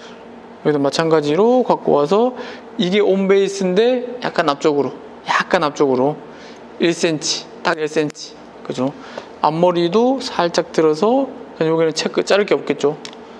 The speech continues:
자를 게 없죠. 그러면은 넘겨보면은 아까보다는 살짝, 아주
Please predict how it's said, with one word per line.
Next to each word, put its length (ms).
자를 180
게 100
없죠. 380
그러면은 680
넘겨보면은 920
아까보다는 920
살짝, 800
아주 480